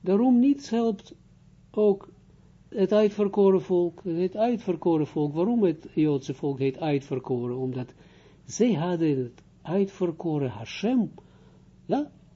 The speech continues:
om boven al het materiële. Dat was hun uitverkorenheid.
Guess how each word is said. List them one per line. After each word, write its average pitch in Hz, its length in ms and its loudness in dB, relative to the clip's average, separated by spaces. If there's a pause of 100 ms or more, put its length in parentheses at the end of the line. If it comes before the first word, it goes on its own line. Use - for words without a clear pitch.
(140)
om 202 380 0
boven 240 640 0
al 240 280 -2
het 226 140 -4
materiële. 208 680 -2 (1500)
Dat 190 160 -4
was 175 200 -2
hun 175 220 2
uitverkorenheid. 139 1000 -6